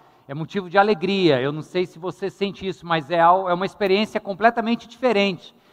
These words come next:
A gente tá junto aqui nesse auditório, celebrando e louvando a Deus, não é verdade? Então, você cumprimenta a pessoa que tá do seu lado aí. Só que pela distância e pela máscara vai ficar difícil. Então, você faz assim, ó,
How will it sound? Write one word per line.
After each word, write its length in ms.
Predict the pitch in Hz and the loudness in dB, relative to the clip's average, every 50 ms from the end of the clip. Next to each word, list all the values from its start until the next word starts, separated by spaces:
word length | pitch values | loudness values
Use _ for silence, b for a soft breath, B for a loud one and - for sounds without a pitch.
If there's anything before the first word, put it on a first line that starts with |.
| b b b | b b b
A 100 | 143 147 | 0 0
gente 300 | 131 147 185 185 - 180 | 0 0 -4 -6 -8 0
tá 160 | - 208 202 | 2 4 4
junto 560 | 190 139 120 - 196 220 254 262 247 - 170 | 4 2 -4 -2 2 4 6 6 4 2 0
aqui 240 | 165 - - 185 196 | -6 -6 -6 -10 -6
nesse 240 | 185 175 156 - - | -6 -6 -4 -2 -2
auditório, 640 | 175 165 139 139 - - 156 160 170 170 170 160 b b b b b b | -4 -4 -4 -8 -8 -4 0 2 2 2 0 -4 b b b b b b
celebrando 920 | _ - - - 190 190 185 156 127 165 175 185 196 202 196 175 180 185 185 - | _ -6 -2 0 2 4 4 2 4 4 4 4 4 4 2 0 -2 -2 -4 -6
e 180 | 170 180 180 175 | -4 -4 -4 -2
louvando 560 | 170 185 180 165 131 - 160 165 156 147 160 | 0 2 2 0 0 0 -2 -2 0 2 0
a 40 | 143 | 0
Deus, 260 | 120 135 135 131 117 | 2 0 -2 -2 -4
não 80 | 143 | -4
é 20 | 143 | -2
verdade? 560 | 147 143 143 175 185 196 202 - - - - b b b b b b b b b b b b b | -2 2 4 6 6 6 4 2 -4 -12 -14 b b b b b b b b b b b b b
Então, 600 | 156 160 - - 233 254 262 240 185 151 131 127 - | -14 -4 2 4 4 4 4 0 -4 -6 -10 -14 -14
você 320 | 120 147 180 - - 202 | -8 -8 -8 -6 -6 -6
cumprimenta 680 | 202 - - 233 240 240 254 233 196 190 202 202 - 180 | -6 -4 -6 -6 -6 -6 -6 -4 -2 -2 -2 0 -2 -2
a 20 | |
pessoa 360 | - 175 147 - - 170 170 | -4 -4 -8 -10 -8 -8 -10
que 60 | - | -6
tá 140 | - - 165 | 0 0 0
do 100 | 160 - | 0 0
seu 220 | - - 175 165 147 | -4 -8 -8 -2 2
lado 300 | 135 127 123 117 110 110 | 4 6 6 4 2 -2
aí. 100 | 104 101 | -10 -12
Só 180 | - - 202 | -4 -2 -2
que 100 | - - | -2 -2
pela 280 | - - 277 294 302 233 | 0 2 4 6 6 4
distância 840 | 196 214 - - - - 196 185 180 165 - - - - 147 135 - - | 2 -2 -10 -10 -2 0 2 2 2 0 -4 -8 -6 -4 -4 -4 -4 -6
e 80 | 156 | -10
pela 300 | 160 - - 214 208 185 | -8 -4 -2 2 4 4
máscara 520 | 165 165 190 214 226 220 170 - - 175 165 | 4 6 6 6 6 6 4 2 0 0 2
vai 160 | 156 175 180 | 4 4 2
ficar 200 | 175 - 196 202 | 4 2 2 2
difícil. 520 | 196 220 - - - 214 196 165 - - | 2 0 -8 -10 -6 -6 -6 -6 -6 -10
Então, 300 | 165 - - 196 208 196 b b b b b | -6 0 2 2 2 0 b b b b b
você 140 | _ - 160 | _ -12 -2
faz 200 | - 190 196 196 | 0 2 2 2
assim, 360 | 214 196 - - - 196 180 | -2 -6 -10 -10 -8 -4 -2
ó, 160 | 151 117 92 | -2 -2 -2